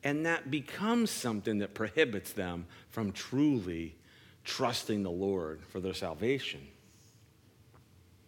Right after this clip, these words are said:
And the, the, the reality is that we'll stand before Christ.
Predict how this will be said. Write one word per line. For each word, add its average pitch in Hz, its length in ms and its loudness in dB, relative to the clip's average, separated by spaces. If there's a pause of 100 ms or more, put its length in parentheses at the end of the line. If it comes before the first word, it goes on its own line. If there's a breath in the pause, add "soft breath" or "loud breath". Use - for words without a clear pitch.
(680 loud breath)
And 107 200 2
the, 104 100 0 (120)
the, 101 320 2
the 104 80 -2
reality 101 680 2
is 87 200 -2
that 92 180 -4 (1160)
we'll 98 120 -6
stand 107 320 -2
before 113 260 -2
Christ. 147 560 -8